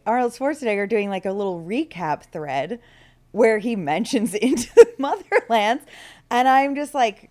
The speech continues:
I don't know. It's like the, the, the nerd sphere has, like, such <laughs> a, a different reach than I ever, ever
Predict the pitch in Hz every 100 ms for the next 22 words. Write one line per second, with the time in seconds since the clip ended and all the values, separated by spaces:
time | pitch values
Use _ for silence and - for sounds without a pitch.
0 | _ _ _ _ _ - 233 233 214 196
1 | - 220 - 269 - 214 247 202 - 185
2 | 220 208 _ _ _ _ _ _ _ _
3 | _ _ _ _ _ 190 185 247 226 220
4 | 233 294 262 - - 240 247 262 233 196
5 | - - _ _ _ _ _ _ _ _
6 | - 202 220 220 220 214 220 190 - -
7 | - - 240 240 240 - 208 - - -
8 | 277 - 277 285 240 220 214 - - -
9 | 202 - 220 190 220 214 240 220 180 180
10 | 214 190 - 190 180 170 170 165 180 190
11 | 190 190 190 - _ _ _ _ _ _
12 | _ _ 175 190 202 214 208 190